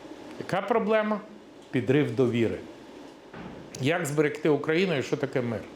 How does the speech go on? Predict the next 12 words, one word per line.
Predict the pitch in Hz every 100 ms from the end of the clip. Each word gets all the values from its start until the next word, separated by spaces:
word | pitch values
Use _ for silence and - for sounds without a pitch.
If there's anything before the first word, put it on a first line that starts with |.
| - - - - - - - - - - - - - - 123
Вони | 151 214
кажуть, | 226 254 240 254
що | - 165
мир — | 160 214
це | -
просто | 196 170 170 202
припинення | - 185 156 127 127 127
вогню. | 135 123 104 - - - - - - - - - - - - - - - - - - - - - - - - - - - - - - - - - - - - -
Ми | 156 156
за | 107 147 185 196
припинення | 165 - 135 139 135
вогню. | 131 -